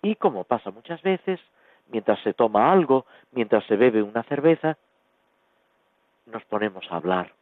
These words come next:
Y esas conversaciones que pueden enriquecer, que pueden ayudar, también a veces pueden dar lugar a críticas, a valoraciones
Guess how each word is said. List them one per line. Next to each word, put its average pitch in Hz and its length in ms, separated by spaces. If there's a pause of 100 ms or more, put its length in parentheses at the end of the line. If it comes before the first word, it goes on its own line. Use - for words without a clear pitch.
(1800)
Y 233 100
esas 240 220
conversaciones 90 920 (560)
que 117 80
pueden 123 500 (140)
enriquecer, 95 880 (680)
que 113 100
pueden 135 400
ayudar, 123 540 (1300)
también 131 380
a 160 80
veces 180 360 (680)
pueden 110 340
dar 104 200
lugar 92 400 (840)
a 170 80
críticas, - 720 (720)
a - 80
valoraciones 90 840